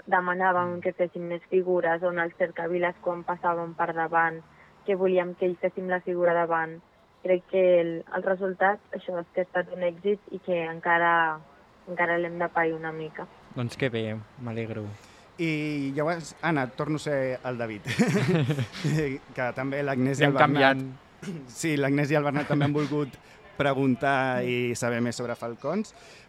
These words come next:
Speaker 3: però ara jo et dic, em, que ja ho has anat comentant, no?, al llarg de l'entrevista, però què és el que pot trobar el públic si va a veure una actuació de falcons?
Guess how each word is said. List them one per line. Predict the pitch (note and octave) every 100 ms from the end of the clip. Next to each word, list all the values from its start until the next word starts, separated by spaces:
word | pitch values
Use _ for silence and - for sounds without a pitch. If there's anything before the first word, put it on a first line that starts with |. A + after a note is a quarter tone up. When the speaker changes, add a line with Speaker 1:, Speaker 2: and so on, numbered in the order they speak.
| -
Speaker 3:
però | - D3 D3 C#3 C#3
ara | D#3 F#3
jo | F3+ D#3+ D3 C#3+ C#3 C3 C3
et | B2+ A#2
dic, | A#2+ A2 -
em, | C3 A#2 A#2 A#2+ A2+ G#2 G#2 - - - - - -
que | - E3
ja | D3 D#3+
ho |
has | E3+
anat | E3+ -
comentant, | D3+ C#3 B2 D#3 D#3 E3
no?, | B2
al | D#3
llarg | C3 A#2+
de | A#2+
l'entrevista, | A2+ A2+ A2 B2 C#3 D#3+
però | D#3 D3
què | C3+ D#3
és | F3+
el | E3+
que |
pot | E3+ D#3 -
trobar | D3 C#3+ C3
el | A#2+ A2+
públic | D#3 D3+ G#3 G#3+
si | - D#3+
va | C#3+ C3+ C3
a |
veure | C3 C3+ C3+ B2+
una | C3+ C3
actuació | - B2 B2 A#2
de | A2+
falcons? | A#2 G2+ G2+ F#2 -